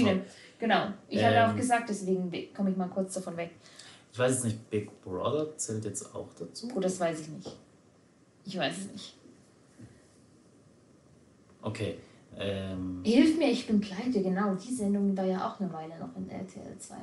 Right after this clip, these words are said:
Speaker 2: oder so drin.
Speaker 1: Die aktuellste, also den aktuellsten Ausschnitt, den ich gesehen habe, war
Speaker 2: Oder
Speaker 1: ein
Speaker 2: Family
Speaker 1: YouTuber.
Speaker 2: Stories.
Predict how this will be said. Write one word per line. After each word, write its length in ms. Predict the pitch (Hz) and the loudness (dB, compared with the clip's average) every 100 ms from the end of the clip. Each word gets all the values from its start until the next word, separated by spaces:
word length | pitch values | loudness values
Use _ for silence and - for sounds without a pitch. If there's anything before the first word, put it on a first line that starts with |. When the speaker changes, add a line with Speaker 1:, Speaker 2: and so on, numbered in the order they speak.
| - | -10
Speaker 2:
oder 80 | - | -8
so 380 | - 1077 - | -8 -10 -12
drin. 80 | - - - - - | -12 -10 -12 -16 -8
Speaker 1:
Die 60 | 101 | -8
aktuellste, 1080 | 95 - 101 110 113 - 113 113 110 107 104 | -6 -2 0 2 0 -2 2 4 4 2 0
also 120 | 104 | -2
den 100 | 95 | -4
aktuellsten 540 | 98 95 107 104 - 110 | -4 -4 0 2 0 -2
Ausschnitt, 360 | 95 110 113 104 | -2 -2 -4 -4
den 100 | 110 | -4
ich 120 | - | -6
gesehen 320 | 104 104 104 | -4 -2 0
habe, 180 | 104 - | -2 0
war 80 | - | 2
Speaker 2:
Oder 80 | |
Speaker 1:
ein 60 | - | 8
Speaker 2:
Family 340 | 277 381 349 | 10 10 10
Speaker 1:
YouTuber. 220 | - 214 180 | 8 8 6
Speaker 2:
Stories. 260 | - - | 6 2